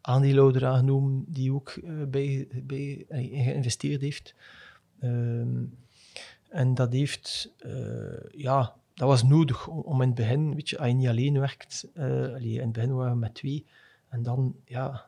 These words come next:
als er niks <laughs> binnenkwam, betaalden we ons niet. Dus dat was wel een zware periode in het begin. Ehm, maar als je dan andere mensen aanneemt, moet je ze wel betalen. De, de, de founders kunnen wel eventjes, eh, de, de, ehm,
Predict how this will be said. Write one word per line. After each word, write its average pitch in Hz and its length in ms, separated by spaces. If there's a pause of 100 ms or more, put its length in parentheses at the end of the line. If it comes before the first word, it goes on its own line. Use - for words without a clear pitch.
(240)
als - 180
er 123 80
niks 127 220
<laughs> 131 40
binnenkwam, 139 440
betaalden 139 540
we 143 60
ons 139 180
niet. 147 240 (380)
Dus 135 160
dat 135 120
was 135 160 (240)
wel 151 220
een 120 60
zware 127 340
periode 139 400
in 151 60
het 151 100
begin. 151 280 (520)
Ehm, 127 520 (500)
maar 127 200
als 127 120
je 131 80
dan 117 160
andere 165 280
mensen 165 320
aanneemt, 165 260
moet 143 120
je 127 60
ze 117 100
wel 135 160
betalen. 131 460
De, 131 140
de, 143 260
de 139 80
founders 151 640
kunnen 139 300
wel 131 200
eventjes, 123 400
eh, 131 80 (200)
de, 127 220
de, 135 160 (520)
ehm, 131 580